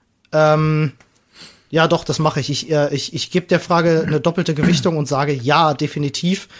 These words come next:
Ähm, denn so können sich einzelne Länder, die sagen, ja, wir scheißen auf,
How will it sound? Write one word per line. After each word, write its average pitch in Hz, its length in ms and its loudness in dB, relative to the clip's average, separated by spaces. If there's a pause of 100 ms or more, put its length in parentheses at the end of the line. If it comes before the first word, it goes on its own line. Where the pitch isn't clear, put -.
(280)
Ähm, 147 500 2
denn 156 340 0
so 165 180 4
können 175 240 0
sich 160 180 -2
einzelne 165 440 2
Länder, 147 420 0 (400)
die 139 80 -2
sagen, 151 280 2
ja, 151 160 2
wir 151 80 0
scheißen 175 440 2
auf, 131 220 -6